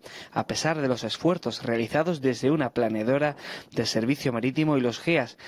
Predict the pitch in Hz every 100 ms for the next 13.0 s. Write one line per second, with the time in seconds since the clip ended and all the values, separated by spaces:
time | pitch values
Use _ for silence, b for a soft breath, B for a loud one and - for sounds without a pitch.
0 | B - 113 113 156 139 120 - 139 143
1 | 143 - 123 123 120 113 120 127 113 107
2 | 101 110 107 - 104 - _ _ _ -
3 | 113 104 139 165 151 156 131 160 135 120
4 | 123 151 127 131 147 131 143 156 156 131
5 | 127 123 - 180 156 131 175 139 170 139
6 | 131 135 - - 120 113 135 165 156 127
7 | 123 - 139 151 143 156 - 117 147 147
8 | 131 - 120 - 120 110 123 117 - 185
9 | 208 - B B - 117 110 143 156 185
10 | - - 127 - 120 120 120 117 113 -
11 | B B - 120 113 110 131 120 123 113
12 | 143 143 120 117 143 151 120 123 151 160